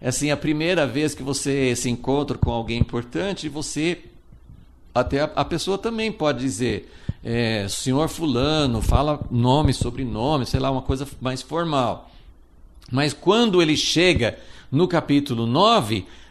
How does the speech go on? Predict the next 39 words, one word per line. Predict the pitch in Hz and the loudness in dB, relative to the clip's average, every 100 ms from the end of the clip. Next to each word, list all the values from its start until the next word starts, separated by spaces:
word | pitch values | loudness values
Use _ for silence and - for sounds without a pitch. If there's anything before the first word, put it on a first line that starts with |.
| - | -16
Gabriel, | - 202 226 220 208 208 254 262 | -4 0 0 2 2 2 4 2
assim, | - 214 180 | 0 0 6
<laughs> | - 143 | 6 6
né, | 160 | 2
assim, | - 165 | 4 4
ele | 180 220 | 4 2
já | 196 | 0
fala | - 165 143 | 2 2 2
assim, | 139 143 - - - | 0 -6 -10 -14 -4
"É, | 151 196 | 0 0
Gabriel, | 226 269 302 262 262 202 | 2 2 2 4 6 6
aquele | 170 196 226 | 4 4 2
que | - 233 | 2 2
eu | 208 | 2
vi | 143 214 | 0 -2
na | 214 190 | 0 4
outra | 208 220 220 | 4 4 2
visão", | 202 143 151 220 202 | 2 2 4 4 4
assim, | 151 160 | 2 0
então, | 165 254 | -2 -2
tipo | - 220 202 | -2 -2 -2
assim, | - 190 160 120 - - | 0 0 0 -2 -4 -10
<laughs> | - - | -18 -4
claro | 127 147 | 0 0
que | 165 156 | 0 -2
não | 156 143 | 0 2
é, | 151 147 117 - - | 2 2 0 -4 -6
não | 117 143 | 0 0
é | |
casual, | - 160 151 185 139 127 | 2 0 4 4 6 4
né? | 117 | 2
"Oi, | 160 214 | 0 0
Gabriel, | 156 135 117 113 123 | 0 0 2 4 2
tudo | - 135 | 2 -2
bem?", | 120 160 170 | 2 2 2
Não, | 143 135 | 2 2
não | 143 | 2
é | 165 | 0
assim, | - 151 196 | 0 0 0